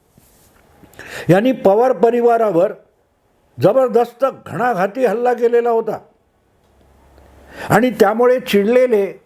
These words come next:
अजितदादा आपल्या भगिनीच्या विजयासाठी खरोखरच प्रचंड झटत होते आणि त्यांनी तेव्हा विजय बापू शिवतारे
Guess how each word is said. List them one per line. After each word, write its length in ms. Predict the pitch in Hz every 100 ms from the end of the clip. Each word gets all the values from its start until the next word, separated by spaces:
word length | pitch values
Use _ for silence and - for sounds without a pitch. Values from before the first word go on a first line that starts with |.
| -
अजितदादा 720 | 156 160 269 202 226 220 214 165 _ _ _ _ _ _ _ _ - -
आपल्या 320 | 175 202 247
भगिनीच्या 800 | 170 147 185 247 262 190 247 226 - _ _ _ _ _ _ _ _ _ _ _ _ _ -
विजयासाठी 920 | 151 180 262 262 220 214 196 190 - _ _ _ _ _ _ -
खरोखरच 520 | 180 247 226 262 269
प्रचंड 460 | 226 226 240 247
झटत 440 | 247 151 175 233 214
होते 420 | 202 185 143 - _ _ _ _ _ _ _ _ - - - -
आणि 200 | 180 233
त्यांनी 380 | 226 180 214 269
तेव्हा 460 | 247 240 180 165 - _
विजय 360 | 135 165 196 247
बापू 400 | 185 190 190 233
शिवतारे 600 | - 190 196 247 226 165